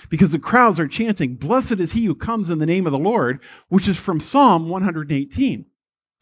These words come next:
This same psalm has this verse. This is believed to be a, a messianic psalm, begin, uh, about,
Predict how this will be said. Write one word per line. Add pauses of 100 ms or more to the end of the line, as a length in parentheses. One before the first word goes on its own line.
(120)
This
same
psalm (260)
has
this
verse. (120)
This
is
believed
to
be
a, (140)
a
messianic
psalm,
begin, (180)
uh,
about,